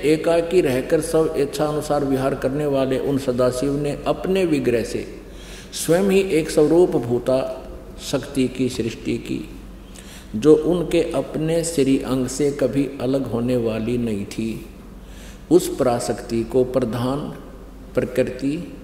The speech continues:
गुणवती माया, ये दुर्गा के बारे में कहा जा रहा है, बुद्धि तत्व की जननी और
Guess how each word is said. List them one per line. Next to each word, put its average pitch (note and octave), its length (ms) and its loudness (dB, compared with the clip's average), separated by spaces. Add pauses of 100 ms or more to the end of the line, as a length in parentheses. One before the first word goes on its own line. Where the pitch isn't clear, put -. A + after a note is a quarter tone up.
(520)
गुणवती C#3 600 6
माया, G2 460 -2 (460)
ये C3+ 140 4
दुर्गा E3+ 380 4
के F3+ 160 4
बारे D#3 260 6
में C#3 120 0
कहा B2 200 0
जा A#2 180 0
रहा - 140 -2
है, - 220 -10 (1040)
बुद्धि E3 380 4
तत्व C#3+ 420 2
की D3+ 160 2
जननी A#2 460 2 (680)
और - 140 0